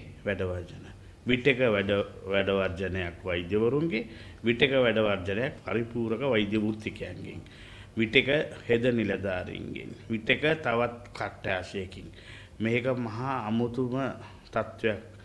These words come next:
මේ රටේ මිනිස්සු, අ, මං හිතන්නේ බිලියන තුන්සීයක්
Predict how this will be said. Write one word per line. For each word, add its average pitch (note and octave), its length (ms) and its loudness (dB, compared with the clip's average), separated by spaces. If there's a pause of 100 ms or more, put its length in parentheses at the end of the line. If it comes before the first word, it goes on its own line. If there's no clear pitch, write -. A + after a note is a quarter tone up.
(320)
මේ C3+ 220 4
රටේ C#3+ 360 4
මිනිස්සු, B2 540 2 (1160)
අ, G2 560 -6 (440)
මං G#2+ 220 -2
හිතන්නේ A2 420 0
බිලියන G#2+ 500 2
තුන්සීයක් A2+ 720 0